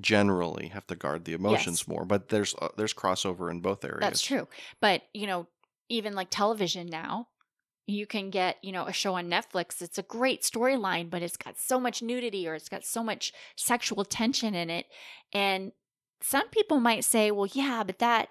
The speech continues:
Speaker 2: that's healthy for us in our marriage 'cause it makes it exciting in our marriage." And I would just submit to you that it's actually the opposite, that that's something that should be reserved for you and your spouse. And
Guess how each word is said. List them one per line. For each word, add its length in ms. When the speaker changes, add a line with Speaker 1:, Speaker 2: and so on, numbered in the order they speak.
Speaker 2:
that's 200
healthy 320
for 220
us 300
in 80
our 120
marriage 500
'cause 160
it 80
makes 240
it 80
exciting 460
in 100
our 100
marriage." 500
And 220
I 220
would 160
just 420
submit 480
to 100
you 300
that 260
it's 220
actually 320
the 140
opposite, 760
that 140
that's 260
something 260
that 120
should 140
be 120
reserved 520
for 160
you 680
and 160
your 140
spouse. 720
And 480